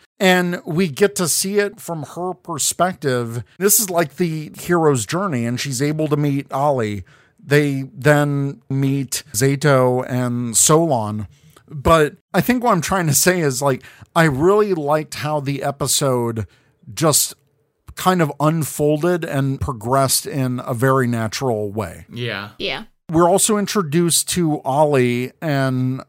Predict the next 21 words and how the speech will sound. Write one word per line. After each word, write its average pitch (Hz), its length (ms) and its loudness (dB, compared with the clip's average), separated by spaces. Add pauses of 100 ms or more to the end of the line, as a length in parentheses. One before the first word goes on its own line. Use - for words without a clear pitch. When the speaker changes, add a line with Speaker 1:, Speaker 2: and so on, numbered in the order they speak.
Speaker 1:
his 127 520 0 (100)
mother, 123 680 0
Doctor 139 320 2
Akana. 110 680 -4 (180)
We're 143 300 0
also 208 500 4
introduced 131 960 0 (400)
to 143 800 2
the 120 480 -2 (160)
park 202 340 4
warden, 113 640 -2 (160)
who 120 220 2
was 143 320 4
Warden 143 520 2
Garcia. 135 960 2 (160)
And 160 160 0
if 151 160 -2
you've 160 120 -4
been 160 220 2
paying 185 280 0
attention, 156 880 -2